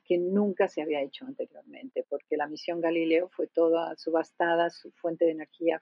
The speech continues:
fueron, este, generadores termonucleares, eh, radioisotópicos,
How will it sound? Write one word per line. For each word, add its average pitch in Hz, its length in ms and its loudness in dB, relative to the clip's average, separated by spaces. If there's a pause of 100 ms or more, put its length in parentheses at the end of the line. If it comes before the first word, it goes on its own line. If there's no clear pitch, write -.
fueron, 151 460 -2 (540)
este, 165 400 0
generadores 160 840 2 (140)
termonucleares, 151 1080 -2
eh, 139 160 0
radioisotópicos, - 1200 -4